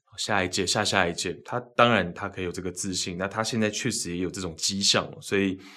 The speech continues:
再包括就是说呢，其实法国应该是不会让这样子非常有潜力，然后非常有未来性的中锋，呃，给放走啊。所以我觉得法国队也是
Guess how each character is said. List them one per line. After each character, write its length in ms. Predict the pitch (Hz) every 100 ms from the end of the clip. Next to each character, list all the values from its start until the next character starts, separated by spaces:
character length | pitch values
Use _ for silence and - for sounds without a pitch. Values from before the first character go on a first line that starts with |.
| - - - - - - - _
再 160 | - 139
包 180 | 135 127
括 160 | 127
就 80 | 110
是 140 | 113 113
说 200 | 107 104
呢， 80 |
其 140 | 98 107
实 60 |
法 200 | 117 131
国 160 | 98 92
应 160 | 117 135
该 140 | 147
是 100 | 131
不 160 | 123 -
会 220 | 127 120
让 240 | 120 107
这 100 | 117
样 220 | 135 104
子 180 | 92 95
非 220 | 90 117
常 260 | 117 104 92
有 320 | 92 85 90
潜 400 | 90 - 95 87
力， 240 | 110 107 - - _ -
然 140 | 95
后 60 | 95
非 100 | 113
常 160 | 110
有 80 | 92
未 140 | 117 104
来 120 | 87
性 240 | 95 107
的 120 | 92
中 260 | 92 98 98
锋， 260 | 95 95 95 - - - - -
呃， 440 | 87 85 85 82 85 - -
给 200 | 90 87
放 300 | 85 151 113
走 320 | - 80 - -
啊。 140 | - -
所 140 | 107
以 20 |
我 100 | 110
觉 120 | 95
得 60 | 104
法 160 | 117 107
国 120 | 95
队 160 | 104 92
也 240 | 85 85 -
是 320 | - 117 98